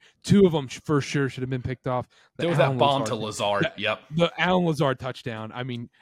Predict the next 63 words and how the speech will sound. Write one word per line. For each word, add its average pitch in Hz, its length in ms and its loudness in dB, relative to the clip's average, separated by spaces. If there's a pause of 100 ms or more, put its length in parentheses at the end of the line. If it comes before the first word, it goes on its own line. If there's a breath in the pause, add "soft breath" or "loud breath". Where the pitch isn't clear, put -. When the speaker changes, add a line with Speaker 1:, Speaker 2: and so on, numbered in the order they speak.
Speaker 1:
Allen 151 260 4
Lazard 117 420 -2
definitely 120 380 -6
put 127 220 -8
Gorilla 117 340 -4
Glue 113 240 -6
in 110 60 -8
his 110 100 -10
gloves, 107 460 -4 (220 soft breath)
and 135 120 -6
he 147 120 -4
had 156 120 0
a 113 80 -8
wide 120 400 -4
open 110 240 -6
tight 101 300 -16
end 98 120 -14
in 98 60 -14
the 98 60 -16
middle 98 180 -12
of 95 60 -14
the 95 80 -14
field. 98 320 -16
But 104 100 -10 (240 loud breath)
that, 262 140 2 (120)
that's 262 220 0
besides 240 320 2
the 175 80 -4
point. 196 200 -2
He 190 60 -6
slung 226 340 -2
it 202 100 0
in 214 80 0
there, 160 160 0
and 156 80 -2
it's 147 80 -8
a 139 40 -12
beautiful 156 300 -10
throw. 170 300 -6 (180)
He 339 140 -6
was 494 180 0
slinging 359 380 -6
it 254 80 -8
last 196 260 -4
night. 180 140 -4
Speaker 2:
He 117 80 -2
Speaker 1:
We 113 60 -2
Speaker 2:
was. 107 180 2
Speaker 1:
showed, 494 320 -6 (320 soft breath)
he 480 160 -6
showed 539 320 -4
what 453 180 -2 (140)
Zach 403 260 -4
Wilson 370 320 -6
can 330 80 -14
do. 381 240 0
I'm 392 160 -10
ve-, 359 100 -12 (340)
and 208 120 -6
guess 240 240 -8
what? 269 260 -4 (220)
Guess 185 240 -12
what? 226 240 -8